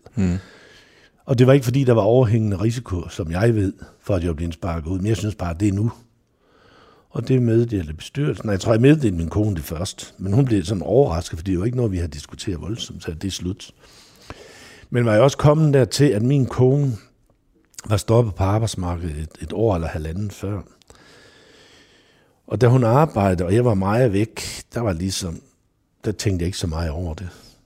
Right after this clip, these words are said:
Speaker 2: Men nu var hun lige pludselig fuldtids hjemme.
Speaker 1: Mhm.
Speaker 2: Og det er ikke, fordi hun ikke kan få tiden til at gå med noget. Men så kunne jeg godt indimellem tænke, "Nu er jeg væk igen to dage, og nu skal vi også i weekend, så skal vi til København, og så skal vi booke, og så skal vi bøge."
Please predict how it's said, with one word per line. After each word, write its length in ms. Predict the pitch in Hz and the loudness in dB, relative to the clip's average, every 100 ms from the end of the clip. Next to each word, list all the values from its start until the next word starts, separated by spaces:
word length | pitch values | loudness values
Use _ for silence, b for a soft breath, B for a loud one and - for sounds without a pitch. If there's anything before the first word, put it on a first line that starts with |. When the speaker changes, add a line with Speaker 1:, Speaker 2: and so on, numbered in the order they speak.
| _ b b b b b b _ | _ b b b b b b _
Speaker 2:
Men 120 | 110 | 0
nu 100 | 120 | 2
var 100 | 143 | 4
hun 140 | 120 131 | 4 4
lige 140 | 127 | 2
pludselig 340 | 131 131 - 101 | 0 -2 -2 -4
fuldtids 520 | 127 131 - 82 80 | -4 -6 -6 -8 -6
hjemme. 240 | 80 120 B B _ | -4 -4 B B _
Speaker 1:
Mhm. 340 | 90 92 95 - | -6 -4 -6 -8
Speaker 2:
Og 100 | 90 | -2
det 60 | 92 | 0
er 20 | |
ikke, 100 | 117 | 0
fordi 140 | 101 | -2
hun 140 | 90 92 | -2 -4
ikke 120 | - | -6
kan 120 | - | -12
få 80 | - | -12
tiden 200 | 90 90 | -8 -6
til 100 | 90 | -6
at 80 | 71 | -2
gå 180 | 101 127 | -2 -2
med 120 | 78 | -4
noget. 240 | 80 80 - B B B B B B - | -8 -8 -12 B B B B B B -6
Men 100 | 95 | -2
så 100 | 127 | 2
kunne 140 | 131 | 4
jeg 80 | 107 | 6
godt 180 | 117 123 | 4 4
indimellem 360 | 120 104 113 | 4 2 -2
tænke, 360 | - 98 104 B B B B B - | -2 -4 -4 B B B B B -10
"Nu 80 | 113 | -4
er 40 | |
jeg 100 | 95 | -2
væk 220 | 92 110 | -2 -4
igen 360 | 98 90 90 101 _ | -4 -6 -6 -8 _
to 240 | - 101 80 | -6 -6 -4
dage, 340 | 78 82 85 85 | -6 -6 -6 -6
og 100 | 90 | -6
nu 100 | 98 | -6
skal 260 | - 95 85 | -6 -4 -4
vi 100 | 85 | -4
også 240 | 98 - | -6 -6
i 40 | |
weekend, 440 | 80 95 104 85 78 | -4 -4 -2 -6 -8
så 140 | 95 | -10
skal 120 | 90 | -12
vi 60 | 82 | -12
til 180 | - 87 | -8 -8
København, 600 | - 80 76 92 95 - | -6 -6 -6 -6 -6 -8
og 60 | 80 | -10
så 140 | - | -10
skal 180 | - - | -10 -10
vi 80 | 80 | -8
booke, 380 | 73 90 92 95 B B B B B | -6 -4 -4 -6 B B B B B
og 100 | 85 | -4
så 120 | 90 | -4
skal 180 | - 80 | -2 -4
vi 60 | |
bøge." 340 | 73 80 80 | -6 -6 -6